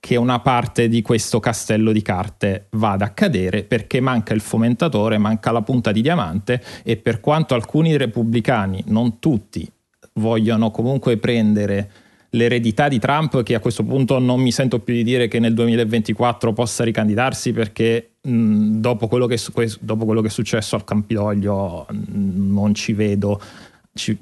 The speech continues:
il, il seguito che ha poi avuto nei repubblicani più moderati. Comunque, se Trump muore, il,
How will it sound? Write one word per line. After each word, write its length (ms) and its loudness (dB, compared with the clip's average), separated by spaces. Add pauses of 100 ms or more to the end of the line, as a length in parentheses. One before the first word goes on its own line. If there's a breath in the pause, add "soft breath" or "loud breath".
il, 1080 -2
il 80 0
seguito 460 0
che 100 0
ha 60 0
poi 320 2
avuto 560 0
nei 200 2
repubblicani 640 0
più 200 -4
moderati. 640 0 (840 loud breath)
Comunque, 600 2 (440)
se 680 0
Trump 320 0
muore, 560 2 (340)
il, 640 2